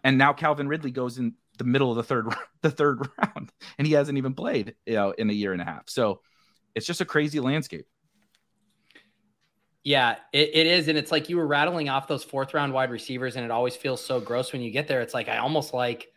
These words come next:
Speaker 2: some of those sixth, seventh round wide receivers more, where you're in, like, the George Pickens, Treylon Burks, Gabe Davis, Jahan
Speaker 1: Yep.
Speaker 2: Dotson range, where it's like, that tier isn't that different from the fourth round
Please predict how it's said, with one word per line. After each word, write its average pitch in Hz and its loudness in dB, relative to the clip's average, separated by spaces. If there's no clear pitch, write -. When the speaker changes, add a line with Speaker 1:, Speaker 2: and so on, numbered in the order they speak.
Speaker 2:
some 147 -4
of 143 0
those 123 -2
sixth, - -2
seventh 139 0
round 117 -2
wide 117 0
receivers 110 -6
more, 127 0
where 110 -6
you're 117 0
in, 120 -4
like, 110 -6
the 113 -16
George 123 -4
Pickens, 120 -4
Treylon 120 -4
Burks, 120 0
Gabe 120 -6
Davis, 120 0
Jahan 120 -6
Speaker 1:
Yep. 104 -8
Speaker 2:
Dotson 127 -2
range, 165 0
where 147 4
it's 147 2
like, 147 6
that 240 6
tier 247 4
isn't 160 0
that 147 6
different 123 -6
from 117 0
the 123 -4
fourth 123 -4
round 117 -4